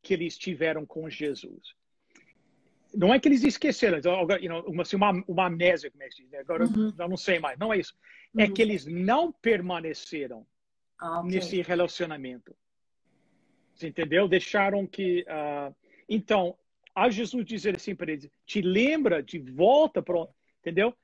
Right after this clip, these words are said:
Speaker 1: É a única maneira que eles vão, ah, reconhecer a sua condição espiritual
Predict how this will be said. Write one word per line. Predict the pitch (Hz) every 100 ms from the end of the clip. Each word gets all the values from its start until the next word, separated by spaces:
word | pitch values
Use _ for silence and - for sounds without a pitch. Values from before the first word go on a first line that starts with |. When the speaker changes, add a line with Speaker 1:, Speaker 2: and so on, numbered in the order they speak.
| _
Speaker 1:
É | 185
a | 185
única | 202 311 320 - 262
maneira | 247 240 185 170 156
que | 147 -
eles | 180 170 143
vão, | 127 180 165 160 170
ah, | 147 143 139 135 127 _ _ _
reconhecer | - 220 - 254 220 196 - 175
a | 156
sua | - 214
condição | - - 233 208 208 - - 196 175
espiritual | - - 196 156 - 180 180